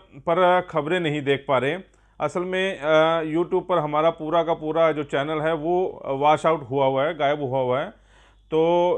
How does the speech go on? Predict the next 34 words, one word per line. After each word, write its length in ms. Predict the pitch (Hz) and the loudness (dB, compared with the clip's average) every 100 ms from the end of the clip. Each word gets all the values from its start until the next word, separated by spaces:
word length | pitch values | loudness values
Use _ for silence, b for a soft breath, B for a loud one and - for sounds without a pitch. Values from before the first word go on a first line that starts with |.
| 101 | -4
लगातार 500 | 135 156 175 175 175 | -2 4 4 4 2
हम 160 | 165 160 | 0 -2
लोग 220 | 170 165 165 170 - - | -2 0 2 0 -2 -6
और 120 | 147 | -4
हमारी 300 | 143 147 156 | 0 0 -2
टीम 280 | 156 160 160 | -6 -8 -4
जो 140 | 160 | -2
है 360 | 135 143 123 107 b b b b b _ 113 | 0 0 -2 -6 b b b b b _ -6
YouTube 280 | 156 160 175 156 | -6 -2 -4 -2
के 120 | 165 | -2
संपर्क 520 | 156 143 123 156 180 | 0 -4 2 2 2
में 180 | 165 156 | -2 -6
है 200 | 147 170 | -2 -2
और 480 | 170 165 170 165 - - _ _ _ _ _ | 0 2 2 2 -2 -10 _ _ _ _ _
लगभग 380 | 131 151 156 170 | -2 -2 -2 -6
जो 120 | 165 | -2
है 160 | 151 160 | 2 2
हम, 120 | 151 | 2
अ, 80 | 147 135 139 135 | -2 0 2 2
पचहत्तर 480 | 139 143 147 139 - | 0 -4 -8 -4 -4
परसेंट 400 | 180 151 156 151 | -2 -4 -2 -4
तक 560 | 135 156 143 156 151 139 | -4 -4 0 0 0 -6
सक्सेस 500 | - 147 156 156 - | -8 -4 0 -2 -2
भी 300 | 170 160 143 | -2 0 0
हो 200 | 131 135 | -4 -4
चुके 240 | 131 123 143 | -6 -8 -6
हैं 420 | 135 156 180 139 | -6 -4 -4 -6
चैनल 340 | - 139 143 | -4 -4 -4
को 180 | 143 151 | -4 0
वापस 340 | 143 131 151 143 | 0 0 -4 -2
लाने 440 | 143 131 127 135 | 0 2 0 -2
के 80 | 139 | -6
लिए। 140 | 143 165 | -6 -6
कुछ 220 | 170 | -8